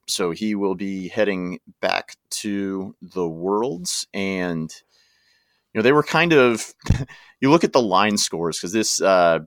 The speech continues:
not, uh, they didn't, they didn't webcast any of it until the very end, until those playoff games. So you were basically watching line scores, and they were chaos. They were the chaos team,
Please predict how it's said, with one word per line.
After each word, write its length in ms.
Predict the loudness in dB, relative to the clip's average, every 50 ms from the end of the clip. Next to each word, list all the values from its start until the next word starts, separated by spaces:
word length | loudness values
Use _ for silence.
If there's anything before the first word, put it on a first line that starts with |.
| _ _ _ _ _ _ _ _ -8
not, 340 | -2 2 4 4 4 4 2
uh, 320 | 4 4 4 4 4 2
they 200 | 0 0 -2 -2
didn't, 480 | 0 0 0 0 0 0 -2 -2 -4 _ _ _ _ _ _ _ _ _ _ _ _ _ _ _ _ -4
they 80 | -2 0
didn't 300 | 2 2 0 0 -4 -2
webcast 760 | 0 0 0 0 -2 -4 -2 0 2 2 0 -2 -6 -8 -10 _ -8
any 240 | -6 -4 -4 -2 -2
of 140 | -2 -2
it 120 | -2 -6 -6 _ -12
until 640 | -10 -10 -10 -6 -4 -2 -2 0 0 -2 -2 -4
the 100 | -6 -6
very 320 | -4 -2 0 0 0 -2 -2
end, 220 | -4 -6 -6 -8
until 260 | -10 -10 -6 -8 -6
those 180 | -6 -6 -8 -8
playoff 380 | _ -6 -4 -2 -2 -2 -4
games. 280 | -4 -8 -6 -6 -8 -6
So 240 | -4 -4 -4 -4 -6
you 200 | -10 -12 -8 -6
were 160 | -6 -6 -8 -8 -6
basically 300 | -4 -4 -4 -4 -8 -8
watching 360 | -4 -2 -4 -4 -4 -8 -12
line 280 | -10 -8 -6 -6 -6 -6
scores, 500 | -8 -8 -8 -8 -8 -6 -8 -8 -10 -12 _
and 480 | -10 -10 -10 -8 -10 -12 -14 -18 -20 _ _ _ -20 -20 _ _ _ _ -20 -20 -20 -20 -20 _ _ _ _ _ _ _ _ _ -2
they 100 | 0 2
were 140 | 4 4 2
chaos. 480 | 0 0 0 2 4 4 2 2 0 0
They 160 | 0 2 4
were 140 | 4 4 2
the 80 | 2
chaos 540 | 0 0 0 2 4 4 2 2 0 -2 -4
team, 540 | -4 -6 -8 -8 -8 -10 -12 -12 _ -18